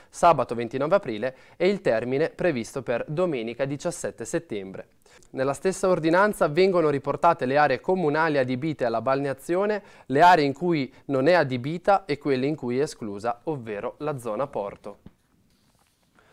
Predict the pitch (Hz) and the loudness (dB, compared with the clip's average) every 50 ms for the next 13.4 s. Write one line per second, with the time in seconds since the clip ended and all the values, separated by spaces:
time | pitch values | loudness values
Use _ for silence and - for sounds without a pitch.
0 | _ _ _ _ _ _ _ _ _ _ _ _ - 139 - - - 160 - 226 | _ _ _ _ _ _ _ _ _ _ _ _ -12 -12 -8 -6 -8 2 4 4
1 | 233 226 220 202 190 170 170 185 196 202 220 233 233 214 - - 226 220 208 180 | 4 6 4 2 2 2 2 4 6 6 6 6 4 0 0 2 2 2 4 4
2 | 196 196 165 160 160 156 151 156 156 170 180 180 165 160 - 190 180 170 170 165 | 2 2 2 2 0 2 2 2 2 2 2 2 2 2 2 2 2 2 2 0
3 | 160 - 156 160 160 156 190 185 - - 170 160 151 165 165 - - 202 208 208 | 0 0 0 0 0 0 -2 -4 -2 -2 -2 -2 0 -2 -4 0 2 2 4 4
4 | 190 143 131 127 - - - _ _ 185 196 208 190 147 131 170 196 208 214 175 | 2 0 -2 -4 -6 -12 -18 _ _ -6 -4 -2 -2 -2 0 2 2 2 2 2
5 | 190 175 180 175 - 156 131 131 139 156 165 160 151 160 165 180 175 151 143 127 | 0 0 0 -2 -2 -2 -2 0 0 0 -2 0 0 0 0 0 0 -2 -4 -6
6 | - - - 196 208 202 - 165 135 143 160 185 190 170 160 190 202 151 151 131 | -6 -6 -4 -4 -2 -2 -2 -2 0 0 0 0 0 0 -2 0 2 2 2 0
7 | 127 123 - 185 185 156 170 151 143 151 156 165 185 196 202 - - 139 120 - | 0 -2 -2 -4 -2 -2 -2 -2 -2 -2 -2 -2 -2 -4 -4 -4 -4 -6 -4 -4
8 | 143 156 185 - - 113 107 104 117 135 156 - 185 180 175 - - 151 98 101 | -4 -6 -6 -6 -6 -6 -6 -4 -4 -4 -4 -2 -2 -2 -2 -2 -2 -2 -2 -4
9 | - - 139 120 98 92 92 90 - - - - _ _ - - - _ - - | -6 -4 -4 -4 -6 -6 -10 -14 -16 -16 -16 -18 _ _ -20 -20 -20 _ -4 -2
10 | 151 160 175 - - 196 185 190 160 135 120 139 151 151 139 127 - 123 123 120 | -2 -2 -2 -2 0 2 2 2 2 2 2 4 6 6 4 4 2 -2 -2 -2
11 | 120 117 117 120 123 147 139 131 123 - 120 117 113 113 117 110 - - 190 202 | -4 -4 -8 -2 0 2 2 2 2 -2 -6 -6 -6 -8 -10 -8 -4 -2 -2 -2
12 | 214 202 170 139 123 113 110 120 151 185 185 - 170 139 131 - - - 127 131 | 0 -2 -2 -2 -4 -6 -4 -4 -4 -4 -4 -6 -8 -10 -10 -12 -14 -10 -8 -6
13 | 135 135 139 - - - - - | -4 -4 -4 -4 -4 -4 -6 -6